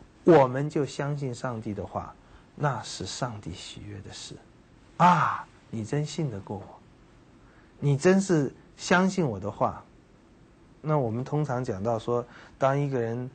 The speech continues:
飞黄腾达了以后，就提拔以前跟他一起共患难的人，就是因为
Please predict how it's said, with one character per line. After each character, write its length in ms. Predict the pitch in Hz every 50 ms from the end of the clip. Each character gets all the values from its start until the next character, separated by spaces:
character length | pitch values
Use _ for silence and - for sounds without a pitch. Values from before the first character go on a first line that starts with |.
| - - - - _ -
飞 240 | - - 156 160 160
黄 260 | 156 - 117 117 127
腾 220 | 120 - 113 123
达 160 | 123 127 120 127
了 80 | 120
以 60 | 110
后， 180 | 101 127 127 127
就 180 | 123 143 127 123 - -
提 460 | - - - - - - 120 139 175
拔 360 | 190 160 139 123 120 127 139 - - - -
以 140 | - 139 127
前 300 | 113 - - 135 139 143
跟 160 | 147 156 160
他 180 | 156 147 151 151
一 80 | 151 151
起 200 | 143 - - 101
共 280 | - - 160 139 131
患 260 | 123 - 175 180 139
难 180 | 135 127 117 110
的 60 | 101 90
人， 200 | 85 80 92 - - - - -
就 160 | - - 226 208
是 140 | 202 208 208
因 80 | 214
为 160 | 214 202 147